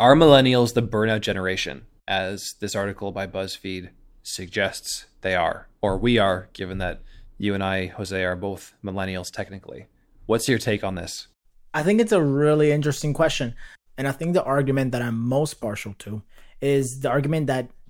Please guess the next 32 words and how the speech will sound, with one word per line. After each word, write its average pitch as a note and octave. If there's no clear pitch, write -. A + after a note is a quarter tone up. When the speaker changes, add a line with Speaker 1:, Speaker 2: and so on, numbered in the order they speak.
Speaker 2:
we D#3
live E3+
in G3+
a F3
burnout C#3+
culture C3
because B2
the B2
system C#3+
forces A#2+
us F#2+
to. G2+
People G3
are F3+
working D3
more C3+
than B2+
ever A#2+
because B2
we're B2+
expected E3
to B2+
work A2
more A2
than G#2+
ever, G#2
given D3+
that A#2+
work A#2
is A2
so A2+
flexible. G2+